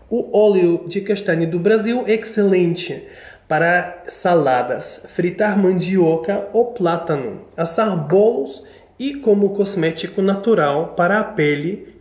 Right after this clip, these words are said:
e cabelos. A castanha do Brasil tem várias propriedades únicas.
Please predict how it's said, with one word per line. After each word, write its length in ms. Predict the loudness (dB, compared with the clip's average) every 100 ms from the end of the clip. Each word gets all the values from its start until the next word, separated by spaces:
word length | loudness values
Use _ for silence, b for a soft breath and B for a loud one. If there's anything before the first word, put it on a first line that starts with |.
| -12
e 120 | -12
cabelos. 840 | -4 -4 0 0 -2 -6 -12 -16 -20 _ _ _ _ _ _ _ _ _ _ -12
A 100 | -6
castanha 400 | -4 -2 0 2
do 100 | 2
Brasil 360 | 2 2 0 0
tem 260 | 0 0
várias 580 | 0 0 0 0 -2 -4
propriedades 960 | -6 -4 -2 -2 0 0 -2 -6 -10 -14 _ _ -4
únicas. 800 | -2 -2 -4 -6 -6 -8 -12